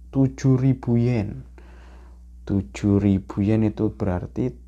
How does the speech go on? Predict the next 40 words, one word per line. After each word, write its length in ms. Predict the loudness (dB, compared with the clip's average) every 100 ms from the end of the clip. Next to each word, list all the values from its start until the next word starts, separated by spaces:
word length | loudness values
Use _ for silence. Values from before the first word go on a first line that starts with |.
| -6
tujuh 300 | -4 -2 -4
ratus 320 | -2 -4 0
ribu 400 | 2 0 -4 -6
kah? 240 | -6 -8 -18 -20 -20 -20 -12
Duren 560 | -2 6 8 8 2 -2
di 240 | -2 -4 -8 -20 -20 -20 -16
Jepang 480 | -14 -6 -4 -4 -6 0
mahalnya. 720 | 0 0 -2 0 0 -2 -4
Habis 320 | -2 0 2
itu 80 | 4
nggak 140 | 4
ada 80 | 4
yang 160 | 4 2
beli. 180 | -2 -6 -12 -20 -8
Dan 180 | -2 0
durennya 400 | 2 2 4 2
mereka 400 | 0 0 -2 -4
itu, 400 | -4 -2 -4 -4 -8 -20 -4
ya 80 | -4
ada 140 | 4
yang 180 | 6 6
beli 160 | 4 2
sih. 220 | 0 -8 -10 -20 -8
Durennya 400 | 0 2 2 0
itu 100 | 0
dari 240 | 0 0 -2
Thailand. 400 | -2 -2 -2 -2
Saya 160 | -2
tanya, 160 | 0 2
"Ini 220 | 2 2
kenapa 320 | 2 0 0
nggak 260 | 0 0 -2
beli 180 | -2 -2
dari 160 | 0 2
Indonesia?" 400 | 2 0 -2 -4
"Ah, 140 | 0
di 100 | 4
Indonesia 540 | 6 6 6 4 2 2
mah 300 | 2 0 -2
itu 400 | -4 -2 -2